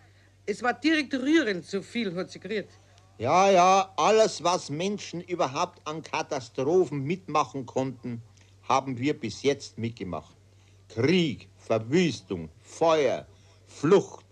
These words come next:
Speaker 2: Überschwemmungen. Jetzt die Hungersnot. Jetzt braucht nur mehr der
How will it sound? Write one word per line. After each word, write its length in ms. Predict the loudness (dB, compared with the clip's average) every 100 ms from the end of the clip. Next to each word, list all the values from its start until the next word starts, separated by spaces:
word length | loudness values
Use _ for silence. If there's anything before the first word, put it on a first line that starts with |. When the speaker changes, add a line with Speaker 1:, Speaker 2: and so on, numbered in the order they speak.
| _
Speaker 2:
Überschwemmungen. 960 | -4 -4 -4 -2 -2 0 -2 -6 -10 -14 _ _ _ _ -20 -20 -4
Jetzt 380 | 0 0 -4 -2
die 100 | 2
Hungersnot. 720 | 4 4 2 0 0 -2 -6 _ -20 _
Jetzt 360 | -2 -2 -2 -2
braucht 360 | 2 2 0
nur 280 | -2 4 4
mehr 440 | 4 2 2 0 -6 _
der 120 | -6